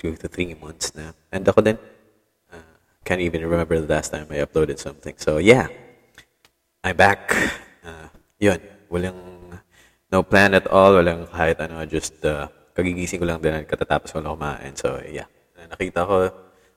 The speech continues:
yung mic ko dito. Sabi ko, record kaya ako ngayon since wala naman akong ginagawa. Well, actually, dapat may, may nagbabasa ako ngayon, pero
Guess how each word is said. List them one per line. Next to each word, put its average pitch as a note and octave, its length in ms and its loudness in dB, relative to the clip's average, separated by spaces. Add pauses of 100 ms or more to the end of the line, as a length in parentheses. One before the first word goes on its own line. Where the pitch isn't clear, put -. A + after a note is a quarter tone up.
(360)
yung D#2+ 160 -20
mic D#2+ 240 -6
ko E2 80 -4
dito. D#2 640 -8
Sabi D#2+ 160 -2
ko, F2+ 400 0 (880)
record E2 240 -6
kaya D#2 240 -8
ako D2 160 -18
ngayon - 160 -20 (160)
since - 160 -20
wala E2 200 -4
naman D#2 160 -16
akong D2+ 200 -12
ginagawa. C#2 360 -16 (1000)
Well, F#2+ 160 4
actually, A2 240 4
dapat F#2 220 -4
may, F2+ 160 -6 (400)
may F2 100 -12
nagbabasa D#2+ 640 2
ako E2 160 -6
ngayon, F#2 240 -8
pero - 460 -6